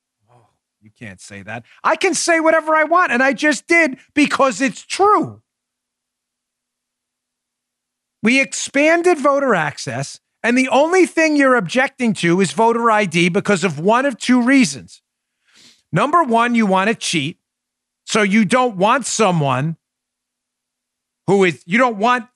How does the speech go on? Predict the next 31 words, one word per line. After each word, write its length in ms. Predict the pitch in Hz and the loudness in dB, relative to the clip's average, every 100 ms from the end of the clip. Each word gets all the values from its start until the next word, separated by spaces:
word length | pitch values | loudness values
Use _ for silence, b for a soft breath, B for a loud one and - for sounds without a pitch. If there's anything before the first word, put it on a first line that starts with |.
| 220 | -8
you 160 | 190 233 | -2 0
don't 120 | 247 | 2
want 180 | 226 220 | 0 -2
any 280 | 220 262 254 | -2 0 2
measure 480 | 214 233 240 175 180 | 4 2 0 0 -2
to 120 | 180 | -2
secure 560 | - 190 - 254 240 | -4 -8 -2 0 2
that 160 | 196 180 | 0 -4
the 40 | |
person 360 | 190 226 233 226 | -4 -2 -2 -2
who 80 | 196 | -4
says 300 | - 233 170 | 0 -2 0
they're 100 | 196 | 0
voting 340 | 202 220 196 | 0 0 0
is 180 | 196 202 | -2 -2
actually 300 | 214 202 208 | -2 -4 -2
that 160 | 180 - | -2 -2
person. 340 | 226 202 170 b | -2 -2 -4 b
The 140 | b 262 | b 0
only 320 | 254 339 349 | 2 2 2
reason 280 | 339 311 277 | 2 0 0
you 120 | 294 | 0
wouldn't 220 | 294 269 | 2 2
want 200 | 269 269 | 2 0
that 320 | 180 147 170 _ _ | -2 -2 -4 _ _
is 120 | 254 180 | -4 -2
because 320 | 247 262 196 | 0 0 0
you 60 | |
want 180 | 233 254 | 0 0
to 40 | 254 | -2
cheat. 360 | 294 311 - | 0 0 0